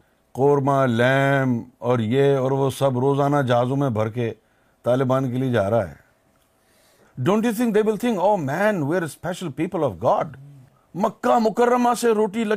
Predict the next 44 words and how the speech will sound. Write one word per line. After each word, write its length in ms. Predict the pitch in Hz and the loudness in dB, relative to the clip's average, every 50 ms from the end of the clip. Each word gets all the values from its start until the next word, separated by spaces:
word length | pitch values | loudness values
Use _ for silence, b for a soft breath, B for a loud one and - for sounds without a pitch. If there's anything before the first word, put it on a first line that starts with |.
| - - | -4 -2
کے 100 | 214 208 | 0 2
آ 120 | 190 190 | 2 2
رہی 200 | 190 196 196 196 | 2 0 -2 -4
ہیں۔ 80 | 196 196 - _ _ _ _ _ _ _ _ _ | -4 -6 -8 _ _ _ _ _ _ _ _ _
عام 300 | - - - 220 233 233 | -6 -2 0 0 2 2
لوگوں 240 | 233 226 233 240 240 | 2 2 2 2 2
کو 100 | 233 247 | 0 0
دیکھو، 320 | 214 233 240 233 247 247 247 | 0 -2 -2 -2 -2 -2 -2
وہ 120 | 247 247 | -2 -2
کہ 140 | 226 247 254 | -2 -2 -4
جی، 120 | 247 285 | -4 -6
جی، 120 | 269 302 311 | -6 -4 -4
مکہ 380 | 262 233 233 226 - - 247 | -2 -2 -2 -2 -2 0 2
اور 180 | 262 262 254 240 | 2 2 2 2
مدینہ، 380 | 233 226 202 185 226 240 262 302 311 320 247 - _ _ _ _ _ _ _ _ _ _ _ _ _ _ _ _ _ | 0 -2 -2 -2 -2 -2 -2 -2 -4 -6 -10 -16 _ _ _ _ _ _ _ _ _ _ _ _ _ _ _ _ _
اللہ 240 | - 175 208 226 240 226 | -6 -2 0 0 2 2
تعالیٰ 200 | 233 226 233 233 | 2 2 2 2
ان 120 | 240 247 | 0 0
سے 100 | 202 233 | 0 0
خوش 260 | 220 - 214 240 - 262 | -2 -2 -4 -2 -2 -2
ہے، 80 | 262 | 0
تبھی 260 | 214 247 240 226 262 | 0 0 -2 0 0
مکہ 260 | 247 240 240 233 240 240 | 0 0 0 0 0 0
مدینہ 300 | 233 233 208 226 226 226 | 0 0 -2 -2 -2 -2
ان 140 | 226 220 | -2 0
کے 80 | 202 214 | 0 2
حوالے 300 | 165 165 165 175 185 175 | 4 4 4 2 0 -2
کیا 200 | 156 165 160 151 | -2 0 0 2
ہوا 240 | 147 143 127 120 107 | 2 2 2 0 0
ہے۔ 100 | - - - _ _ - - _ _ _ _ _ _ _ _ _ _ _ _ _ _ _ _ _ _ _ b b b b b b - | -2 -6 -14 _ _ -20 -20 _ _ _ _ _ _ _ _ _ _ _ _ _ _ _ _ _ _ _ b b b b b b -12
وہ 160 | - 170 202 | -10 -6 -2
تو 100 | 240 240 | 0 0
اپنے 220 | 226 233 247 254 | 0 0 0 0
آپ 120 | 254 254 240 | 0 0 0
کو 80 | 240 254 | -2 -2
پتہ 160 | 214 240 220 | -2 -2 -2
نہیں 120 | 269 269 - | -2 -2 0
کیا 160 | 240 240 254 | 0 0 0
سمجھ 280 | 247 269 269 285 262 285 | 0 -2 -4 -2 -2 -2
رہے 200 | 262 254 233 202 | -2 -2 -2 -2
ہیں۔ 200 | 160 131 104 - - _ _ - - - - - - - - _ _ _ _ _ _ _ _ _ _ _ _ _ _ _ _ _ _ _ - - - | -4 -4 -6 -8 -14 _ _ -20 -20 -20 -20 -20 -20 -20 -20 _ _ _ _ _ _ _ _ _ _ _ _ _ _ _ _ _ _ _ -12 -6 -4
Sharia 340 | 190 196 226 240 240 226 202 | -2 0 0 2 2 2 2
without 360 | 185 175 170 190 220 226 170 | 2 0 2 2 2 0 0
borders. 420 | 139 175 220 226 240 214 175 131 | -2 -2 0 0 0 0 -2 -2